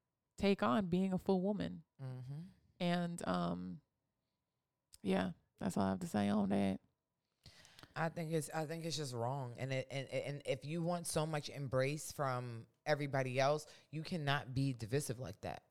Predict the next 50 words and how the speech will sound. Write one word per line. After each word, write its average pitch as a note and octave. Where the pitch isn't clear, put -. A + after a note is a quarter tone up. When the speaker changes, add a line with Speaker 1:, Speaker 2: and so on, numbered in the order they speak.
Speaker 2:
It, G3
Speaker 1:
Right. F#3+
Speaker 2:
it's -
not D3
cool. A2
That C#3
shit -
Speaker 1:
That's G#3+
Speaker 2:
is E3+
Speaker 1:
what C4
I'm B3
saying. A#3
Speaker 2:
not G#3
Speaker 1:
I F#3+
feel -
Speaker 2:
cool. A#3
Speaker 1:
like, G#3+
I F#3
feel G3+
like G3+
we're F3+
all, F3
it's, -
it's A3+
a D4
strange G#3+
place. F#3+
And F3+
I F3
say F#3+
this, G#3+
like, F#3
almost F3
every F3
day E3
that E3
I E3
wake E3
up, D#3+
I'm E3+
like, E3+
"Yo, F3
this F3
is G#3+
just, C#4
just, E4+
like, F3+
a D#3+
strange," E3+
it, G#3+